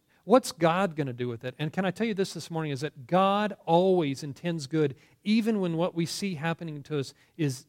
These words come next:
we, we deem as evil, as, as injustice, as something where we've been wronged. God always intends it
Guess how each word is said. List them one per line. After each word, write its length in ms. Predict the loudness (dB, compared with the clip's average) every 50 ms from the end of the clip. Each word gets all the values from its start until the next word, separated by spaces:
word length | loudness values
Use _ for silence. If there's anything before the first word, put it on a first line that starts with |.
| _ _
we, 340 | -14 -8 -4 -4 -4 -4 -6 -8
we 120 | -6 -6
deem 260 | -4 -4 -4 -4 -4 -6
as 180 | -6 -8 -10
evil, 440 | -10 -12 -12 -10 -12 -14 -16 -18 -12 -8
as, 220 | -6 -6 -6 -6 -6 -6
as 140 | -4 -4 -2
injustice, 680 | -4 -4 -2 -2 -2 -2 -4 -8 -16 -18 -18 -18 -20 _ _ _ _ _ _ -2
as 200 | 0 0 0 0
something 480 | -2 -2 -2 -2 -2 -2 -4 -4 -8 -14 -6 -2
where 260 | 0 0 0 0 -2
we've 380 | -6 -6 -6 -6 -6 -6 -6
been 200 | -8 -8 -8 -8
wronged. 360 | -10 -12 -12 -12 -12 -14 -16 -20 _ _ _ _ 0
God 200 | 2 2 2 2 0 -2
always 480 | 0 2 2 2 2 0 -2 -4 -8
intends 500 | -10 -10 -12 -12 -8 -6 -4 -4 -4 -4
it 140 | -6 -8 -10